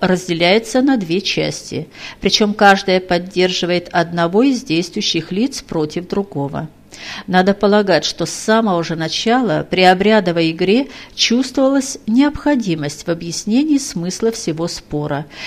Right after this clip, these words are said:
и этому должна была служить специальная песня. Из нее в дальнейшем образовалась так называемая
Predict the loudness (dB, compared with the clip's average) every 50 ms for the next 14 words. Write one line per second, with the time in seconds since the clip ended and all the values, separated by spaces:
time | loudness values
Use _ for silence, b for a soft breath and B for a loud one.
0 | B B B 6 6 6 6 6 2 -2 -2 0 0 0 0 0 -2 -2 0 0
1 | 0 0 0 -2 -2 -2 -4 -6 -6 -6 -6 -4 -2 0 0 0 -2 -4 -8 -12
2 | -10 -10 -10 -10 -8 -4 -4 -2 0 0 -2 -2 -2 -4 -4 -4 -6 -6 -6 -6
3 | -6 -6 -8 -10 -10 -10 -12 -12 -14 -20 B B B B B B 0 0 0 2
4 | 2 4 4 4 4 4 4 2 2 2 0 -2 0 0 0 0 0 -2 -4 -2
5 | -2 -2 0 0 -2 0 0 -2 2 2 0 0 0 -2 -4 -6 -6 -4 -8 -8
6 | -6 -4 0 2 2 2 2 2 2 2 0